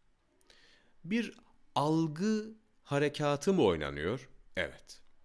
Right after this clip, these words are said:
Nasıl oluyor? Şöyle. Doğu Türkistan'da yaşanmayan bazı olaylar,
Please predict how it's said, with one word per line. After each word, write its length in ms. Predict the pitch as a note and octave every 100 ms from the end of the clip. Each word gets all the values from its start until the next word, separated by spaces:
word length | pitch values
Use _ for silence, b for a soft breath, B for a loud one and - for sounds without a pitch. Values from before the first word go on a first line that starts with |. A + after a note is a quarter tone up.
| - -
Nasıl 280 | F3+ - A#2
oluyor? 300 | G2 G#2+ C#3+
Şöyle. 440 | - G2+ D2 - - - - - - b b b b b b _ _ - G2
Doğu 280 | C3+ G#3 B3+
Türkistan'da 920 | - C#3+ C3+ A#2+ - A#2 G2 D#2+ - - -
yaşanmayan 1040 | F2 A2 A#2 - F3+ E3+ G#2 D#2+ C#2 C#2+
bazı 320 | D2 C3+ D3 D3+
olaylar, 720 | A#2+ F2+ D2 C#2+ - -